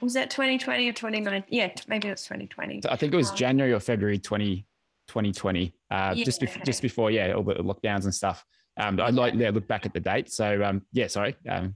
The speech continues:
Speaker 2: continue.
Speaker 1: So, so, so, well, then I had a year of, um, of training, um, of training a bit more consistently again, and then working on that. Twenty nineteen, I did the first tri,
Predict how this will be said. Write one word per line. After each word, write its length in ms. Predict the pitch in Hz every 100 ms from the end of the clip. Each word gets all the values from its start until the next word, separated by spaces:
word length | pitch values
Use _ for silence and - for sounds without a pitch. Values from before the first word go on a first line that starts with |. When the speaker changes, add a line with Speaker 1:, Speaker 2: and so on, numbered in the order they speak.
| -
Speaker 2:
continue. 340 | 90 117 123
Speaker 1:
So, 160 | 123 240 -
so, 300 | 247 - 226
so, 280 | 233 226 220
well, 120 | 220
then 180 | 208 214
I 180 | 208 208
had 160 | 208
a 80 | 208
year 460 | 202 202 202 196 185
of, 180 | 175
um, 280 | 175 160 165 - -
of 240 | 170 165
training, 560 | - 170 170 165 170 165
um, 440 | 160 156 156 160 156 _ _ _ _ _ _ _ _ _ -
of 140 | 180 -
training 500 | 196 190 175 180 - -
a 120 | 170
bit 160 | 170 170
more 200 | 175 160
consistently 640 | 170 - 214 - 202 190
again, 420 | 180 175 185 185 180
and 120 | 175
then 160 | 170
working 360 | 170 170 - 175
on 200 | 170 160
that. 240 | 156 156 - - - - _
Twenty 200 | 240 233
nineteen, 440 | 233 185 180 180 165
I 60 |
did 180 | 165 170
the 40 | 170
first 380 | 170 165 -
tri, 540 | - 165 156 160 156